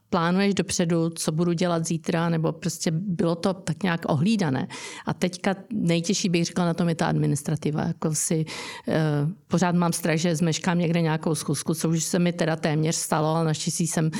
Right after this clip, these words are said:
mě to někdo připomenul zavčas, takže, eh,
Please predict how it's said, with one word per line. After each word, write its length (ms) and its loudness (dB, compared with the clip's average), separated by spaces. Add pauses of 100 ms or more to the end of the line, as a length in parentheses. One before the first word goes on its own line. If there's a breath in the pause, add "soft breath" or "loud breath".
(220 loud breath)
mě 100 2
to 120 0
někdo 280 2
připomenul 720 2
zavčas, 600 0
takže, 400 0 (460 loud breath)
eh, 320 2